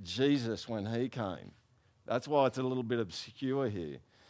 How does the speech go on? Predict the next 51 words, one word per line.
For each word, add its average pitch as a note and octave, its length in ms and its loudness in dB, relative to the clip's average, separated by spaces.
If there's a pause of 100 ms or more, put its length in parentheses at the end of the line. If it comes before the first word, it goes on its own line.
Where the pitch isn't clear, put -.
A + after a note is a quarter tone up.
(400)
But C3+ 80 0
I E3+ 100 8
think E3+ 300 6
there's C#3 160 4
some D3 180 2
low-hanging C#3+ 520 6
fruit C3+ 340 2
that A2 140 -2
we A#2 100 -2
can A2 160 0
pick C#3 280 0
here A2 200 2
about A2 300 2
what B2 120 0
the B2 140 -2
image A#2 220 -2
of G2+ 100 -6
God A#2+ 240 4
actually G#2+ 380 0
means. A#2 480 2
And G#2+ 120 -2
one D3+ 200 4
way C3+ 140 6
to A2+ 100 -2
do B2+ 200 2
that A#2 180 4
is A2 120 -2
to A#2 100 -8
take C3+ 380 2 (400)
the - 80 -4
similar D#3+ 380 4
language C3 540 6
that A#2+ 160 4
you A2 100 -4
see B2 320 0
here C3+ 240 4
and A#2+ 100 2
see D3 220 2
if A2+ 80 -2
it A#2+ 100 -8
pops C3 320 -2
up B2 180 0
anywhere A2+ 360 2
else. C3 320 6
And G#2+ 160 -2 (420)
surprise, D3+ 520 4
surprise, C3+ 500 4
it B2+ 80 2
actually D3 320 4
pops C3+ 400 2
up B2+ 320 2